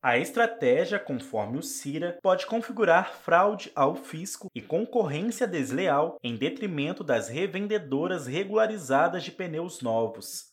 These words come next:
uma vez que os produtos são comercializados na modalidade de substituição tributária,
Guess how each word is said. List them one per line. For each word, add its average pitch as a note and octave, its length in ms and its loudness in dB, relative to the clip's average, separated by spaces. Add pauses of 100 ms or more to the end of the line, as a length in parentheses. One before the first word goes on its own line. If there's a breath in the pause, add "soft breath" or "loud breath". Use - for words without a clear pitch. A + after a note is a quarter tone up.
uma A#2 180 -2
vez A#2+ 260 -4
que C3 100 -8
os B2+ 100 -10
produtos F#3 600 -4
são D3 140 -4
comercializados F#3 1200 -2
na G#3+ 100 2
modalidade F#3+ 760 4
de F#3+ 80 -8
substituição G#3+ 920 -8
tributária, G2 840 -4